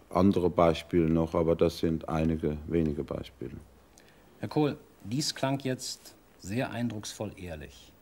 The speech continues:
Speaker 2: was Sie gesagt haben. Ganz ungeniert will ich dennoch fragen, wie viel Raffinement ist auch in dieser Antwort enthalten?
Speaker 1: Ja.
Speaker 2: Raffinement folgender Art. Wenn man einen oder zwei oder drei oder vier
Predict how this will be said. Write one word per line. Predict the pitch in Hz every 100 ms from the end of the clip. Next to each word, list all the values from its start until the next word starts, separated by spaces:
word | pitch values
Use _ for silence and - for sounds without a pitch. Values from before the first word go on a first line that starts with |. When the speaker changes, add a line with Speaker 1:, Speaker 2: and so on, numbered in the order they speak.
| - - -
Speaker 2:
was | -
Sie | 80
gesagt | 71 73 69 - -
haben. | - - - - _ _ _ _ - - _ - - _ - - -
Ganz | 117 -
ungeniert | 147 139 139 131 131 -
will | 110
ich | -
dennoch | - 120 127
fragen, | - - 117 104 82 73 - - - - - - - - -
wie | 101 139
viel | 147 156 151 143 147
Raffinement | 113 - 135 131 120 101 80
ist | - 101
auch | 101
in | 101
dieser | 107 113 95
Antwort | 101 - 82 85
enthalten? | 80 78 73 82 - - - -
Speaker 1:
Ja. | 110
Speaker 2:
Raffinement | 104 135 135 139 139
folgender | - 135 131 127 95
Art. | 82 78 - - - - - - - - - - - -
Wenn | 113
man | 131 135 -
einen | 139 160 175
oder | 151 127
zwei | - 120 131
oder | 127 113
drei | 107 120
oder | 107
vier | 107 - 127 87